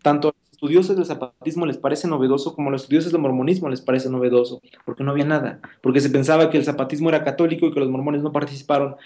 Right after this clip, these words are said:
cuando yo digo, sí participaron, sí se unieron, y esa unión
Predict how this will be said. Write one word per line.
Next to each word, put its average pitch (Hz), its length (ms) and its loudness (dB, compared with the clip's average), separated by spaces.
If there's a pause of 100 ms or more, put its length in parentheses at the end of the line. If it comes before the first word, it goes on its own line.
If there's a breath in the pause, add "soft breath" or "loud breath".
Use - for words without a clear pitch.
(120 loud breath)
cuando 139 200 0
yo 147 140 4
digo, 131 260 0
sí 175 200 -2
participaron, 139 720 -2
sí 151 140 -4
se 151 140 -2
unieron, 139 440 -2 (380 soft breath)
y 165 260 4
esa 175 260 6
unión 147 500 0